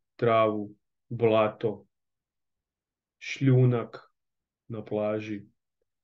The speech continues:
ili nešto drugo. Malo hodat, znači svjesno hodat nekoliko metara, koraka, minuta ili više. Ok,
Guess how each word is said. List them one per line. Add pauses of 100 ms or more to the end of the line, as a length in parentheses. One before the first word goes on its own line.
(760)
ili
nešto
drugo. (1700)
Malo
hodat, (960)
znači
svjesno
hodat
nekoliko
metara,
koraka,
minuta (1400)
ili
više. (1040)
Ok,